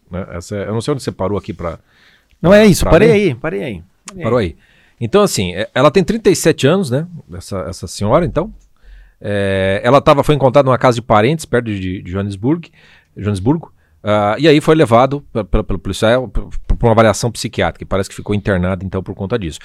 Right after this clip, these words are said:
Speaker 1: Obviamente, os advogados estão tentando retirá-la, porque não. Enfim, que crime ela cometeu, né? Ela inventou uma mentira. <laughs> Tem muito, muito mais o que seja isso.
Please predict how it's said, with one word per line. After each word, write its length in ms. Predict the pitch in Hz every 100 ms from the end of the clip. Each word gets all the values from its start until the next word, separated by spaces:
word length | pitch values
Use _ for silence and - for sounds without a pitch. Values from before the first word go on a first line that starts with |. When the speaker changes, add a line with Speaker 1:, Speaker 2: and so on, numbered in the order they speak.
| - -
Speaker 1:
Obviamente, 400 | 123 113 113 101
os 80 |
advogados 520 | 107 98 101 95 92 95
estão 300 | - 98 90
tentando 480 | - 95 101 92
retirá-la, 480 | 82 98 143 127 190
porque 240 | - 87 90
não. 220 | 80 - _ - - _ _ 127
Enfim, 260 | 127 95
que 120 | 87
crime 260 | 107 131 104
ela 140 | 90
cometeu, 400 | - 87 82 - - _
né? 200 | - 117
Ela 120 | 90 92
inventou 440 | 110 107 - 180
uma 100 | 151
mentira. 500 | 135 98 - 147 87 - - 62 -
<laughs> 400 | - - - -
Tem 100 | 196
muito, 240 | 185 190
muito 220 | 175 180
mais 300 | 190 156 160
o 40 | 160
que 80 | -
seja 240 | 160 170
isso. 220 | 110 -